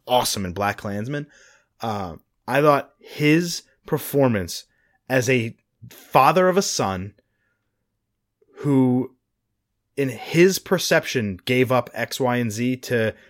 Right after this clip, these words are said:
be a good husband and father and regrets it, and the way he emotes that, holy shit, man. And, like, how divorce could be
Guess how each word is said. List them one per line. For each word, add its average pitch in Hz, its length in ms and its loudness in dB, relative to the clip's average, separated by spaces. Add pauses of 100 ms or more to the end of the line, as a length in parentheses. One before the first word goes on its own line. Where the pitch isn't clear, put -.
(240)
be 123 160 4
a 117 60 2
good 113 180 4
husband 117 340 -2
and 107 100 -6
father 131 460 0 (240)
and 107 200 -2
regrets 104 460 -2
it, 175 240 0 (580)
and 127 140 -4
the 131 80 2
way 139 240 4
he 143 180 -2
emotes 123 400 0
that, 170 280 -4 (320)
holy 156 680 -2
shit, - 600 -6 (140)
man. 98 460 -6
And, 123 180 -2
like, 113 280 -2 (600)
how 147 180 0
divorce 135 480 2
could 127 180 -6
be 117 460 0